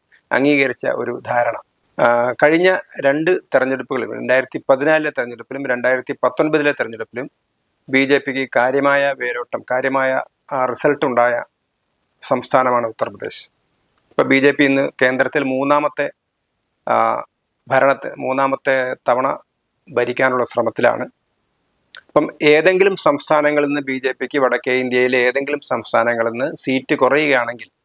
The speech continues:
അത് നികത്താൻ വേണ്ടി കൂടിയുള്ളൊരു സംസ്ഥാനമായിട്ടാണ് അവർ ഉത്തർപ്രദേശിനെ കാണുന്നത്. രണ്ടായിരത്തി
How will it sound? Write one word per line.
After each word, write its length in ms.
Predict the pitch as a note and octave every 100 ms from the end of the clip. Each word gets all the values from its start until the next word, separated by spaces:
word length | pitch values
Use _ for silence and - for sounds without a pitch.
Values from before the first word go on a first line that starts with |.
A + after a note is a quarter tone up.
| _ _ _ - -
അത് 340 | C3+ D#3+ F3 -
നികത്താൻ 600 | C#3+ C#3+ D3 F3 F3 F#3+ -
വേണ്ടി 340 | D#3 D3 C#3+ C#3+
കൂടിയുള്ളൊരു 640 | C#3 C#3 C3+ C3 C3 C#3 _ _ _ _ _ _ _ -
സംസ്ഥാനമായിട്ടാണ് 840 | C#3+ B2+ - C3+ B2+ B2 A#2+ B2
അവർ 120 | A#2+ A#2
ഉത്തർപ്രദേശിനെ 640 | A2+ B2 B2 B2 A#2 B2
കാണുന്നത്. 520 | A#2 A2+ A#2 A2+ A2+ - _ _ _ _ - - E3
രണ്ടായിരത്തി 580 | C#3+ D3+ E3 D#3 F3+